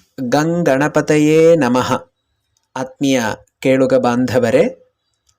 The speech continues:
ಆಸ್ತಿಕ ಮಹಾಶಯರೇ, ನಮ್ಮ ಹಿಂದೂ ಧರ್ಮದಲ್ಲಿ ಬರುವಂತಹ ಪೌರಾಣಿಕ ಕಥೆಗಳಿಗೆ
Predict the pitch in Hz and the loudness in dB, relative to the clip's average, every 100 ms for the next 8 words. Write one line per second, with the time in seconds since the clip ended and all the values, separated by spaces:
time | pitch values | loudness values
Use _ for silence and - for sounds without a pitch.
0 | _ _ - 135 - - 139 131 120 110 | _ _ -8 -8 -8 -10 -4 -2 -2 -2
1 | 131 131 127 117 127 208 - _ _ _ | -2 0 0 0 0 -2 -8 _ _ _
2 | _ _ _ _ _ _ _ _ _ _ | _ _ _ _ _ _ _ _ _ _
3 | _ _ 160 170 165 160 143 185 214 262 | _ _ -4 0 0 0 -2 -2 0 0
4 | 175 165 180 165 156 160 143 143 143 135 | 2 2 2 2 2 0 0 0 0 -2
5 | 135 127 156 185 185 - _ _ _ _ | -2 -2 -2 -4 -10 -20 _ _ _ _
6 | _ _ _ _ - 131 160 196 208 226 | _ _ _ _ -6 -4 -2 -2 -2 -2
7 | 214 190 180 139 - 175 143 139 202 143 | -2 -2 0 -2 -2 -2 0 0 0 0
8 | 101 | -2